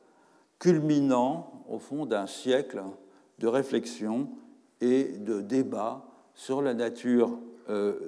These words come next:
de la religion qui va réunir des savants, des missionnaires, des voyageurs, des théologiens, et il aboutit à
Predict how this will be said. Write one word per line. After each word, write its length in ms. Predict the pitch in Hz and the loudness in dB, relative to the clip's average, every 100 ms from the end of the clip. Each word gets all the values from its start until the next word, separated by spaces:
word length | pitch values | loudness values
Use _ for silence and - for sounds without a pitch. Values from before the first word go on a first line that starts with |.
| - | -8
de 180 | 110 123 | 0 2
la 300 | 117 113 120 | 2 0 -2
religion 640 | 98 104 98 107 117 151 - - - _ - | -2 -6 -4 -2 -2 -4 -8 -18 -20 _ -8
qui 140 | 123 | -4
va 160 | 117 123 | 0 0
réunir 380 | 117 117 120 | 0 0 0
des 120 | 104 104 | -2 -4
savants, 520 | - 95 82 73 - - _ _ _ _ | -4 -6 -6 -12 -14 -20 _ _ _ _
des 200 | - 123 | -8 -4
missionnaires, 800 | 120 120 - 123 104 98 85 107 - - _ _ _ _ | -2 -2 0 0 0 -2 -6 -8 -14 -20 _ _ _ _
des 120 | 120 | -2
voyageurs, 800 | 117 123 113 107 104 95 101 107 - _ _ _ | 2 2 0 -2 -4 -8 -8 -12 -18 _ _ _
des 300 | - 123 131 | -6 -2 0
théologiens, 840 | 135 135 123 107 101 92 90 117 - - - _ _ _ _ - | 4 6 6 4 0 -4 -6 -8 -10 -20 -20 _ _ _ _ -2
et 360 | 147 160 180 - - - - | 6 8 6 4 -8 -16 -4
il 200 | 151 147 | 0 6
aboutit 640 | 139 131 151 143 226 262 262 - - - _ _ | 6 6 -2 0 0 2 0 -4 -18 -20 _ _
à 280 | 139 143 147 | -4 -2 -2